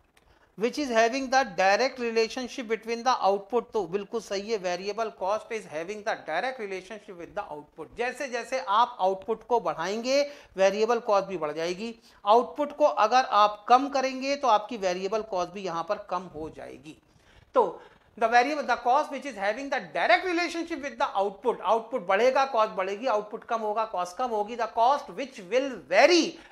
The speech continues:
according to the level of output, vary का मतलब होता है चेंज होना। The cost which will vary, the cost which will change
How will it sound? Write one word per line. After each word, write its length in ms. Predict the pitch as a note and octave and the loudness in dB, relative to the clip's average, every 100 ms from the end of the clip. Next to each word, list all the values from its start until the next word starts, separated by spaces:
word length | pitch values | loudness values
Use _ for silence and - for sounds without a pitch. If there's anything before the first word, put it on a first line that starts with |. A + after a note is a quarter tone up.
| - C4 | 2 2
according 520 | D4+ C#4+ C#4+ F4 F4 | 6 6 6 2 -2
to 80 | E4+ | -2
the 120 | E4 D4 | 0 0
level 260 | B3+ C4 C#4 | 0 0 -2
of 140 | C4+ | 0
output, 400 | F#3+ F#3 G3+ C#3+ | -2 -2 -6 -2
vary 260 | F#3 B3 C4 | -2 0 -2
का 80 | |
मतलब 280 | A3+ G#3+ A3+ | -4 -4 -6
होता 180 | F#3+ B3+ | -4 -6
है 100 | C4 | -6
चेंज 260 | C4 B3 G#3 | -6 -6 -4
होना। 280 | F3 C#3 - _ - | -6 -8 -14 _ -2
The 100 | A#3 A#3 | -2 2
cost 280 | B3 D#4 D#4 A3+ | 4 4 2 -6
which 240 | C4 A#3+ | -10 -8
will 220 | D4 C4 | -8 -4
vary, 400 | G3+ G#3+ D4+ C4 D3+ - D#3 | 2 2 2 0 -4 -10 -8
the 120 | F#3 | -4
cost 240 | A#3+ C#4 A#3 | 0 0 0
which 180 | A3+ B3 | -8 -8
will 340 | C4 - - | -10 -10 -6
change 260 | C#4 D#4+ | -2 -2